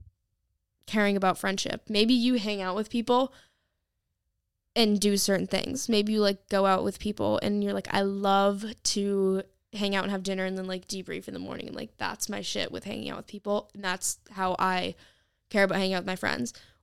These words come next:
Or you could be like, "I want, I like hanging out one-on-one. I like doing, doing things, like, let's go on a coffee walk," whatever.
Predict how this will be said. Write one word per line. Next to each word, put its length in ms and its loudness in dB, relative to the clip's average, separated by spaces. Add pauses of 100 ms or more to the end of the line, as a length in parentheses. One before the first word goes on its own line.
Or 180 8
you 80 2
could 140 2
be 80 4
like, 240 2
"I 200 8
want, 280 4
I 60 2
like 180 0
hanging 240 -2
out 120 -2
one-on-one. 640 0
I 100 0
like 380 -4
doing, 640 -2
doing 220 0
things, 220 -2
like, 120 0
let's 140 -4
go 100 -2
on 100 0
a 60 -2
coffee 400 -2
walk," 400 -2
whatever. 440 -2